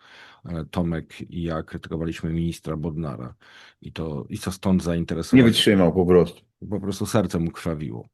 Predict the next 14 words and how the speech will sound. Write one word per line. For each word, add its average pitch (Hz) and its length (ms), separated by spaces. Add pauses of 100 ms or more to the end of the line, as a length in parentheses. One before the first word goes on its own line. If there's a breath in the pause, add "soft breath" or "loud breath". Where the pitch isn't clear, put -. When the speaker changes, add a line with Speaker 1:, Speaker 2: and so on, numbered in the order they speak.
Speaker 2:
Jak 107 180
Speaker 1:
I 87 40
Speaker 2:
zwykle. 82 220
Speaker 1:
wysłał, 113 440
i 101 100
wysłał 101 340
po 92 100
prostu 95 320
wniosek 104 420
o 98 40
ukaranie 92 560
mnie 85 300
za 87 120
umieszczenie, 85 960